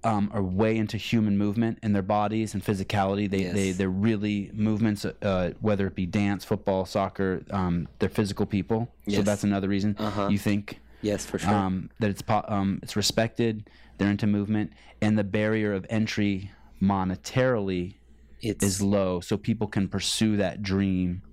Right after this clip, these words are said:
Speaker 2: For sure.
Speaker 1: of being a business owner and, and teaching something they love.
Speaker 2: Yes.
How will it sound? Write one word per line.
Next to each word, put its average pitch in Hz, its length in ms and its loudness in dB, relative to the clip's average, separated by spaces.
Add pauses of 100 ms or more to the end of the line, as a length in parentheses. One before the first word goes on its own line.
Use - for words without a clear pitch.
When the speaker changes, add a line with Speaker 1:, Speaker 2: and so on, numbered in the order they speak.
(420)
Speaker 2:
For 101 140 -2
sure. 87 340 -2
Speaker 1:
of 95 160 -2
being 95 400 2
a 90 300 0
business 101 420 0
owner 92 260 0
and, 90 240 -2
and 101 240 -2
teaching 95 300 0
something 87 340 0
they 82 120 0
love. 76 340 -2
Speaker 2:
Yes. 95 480 -2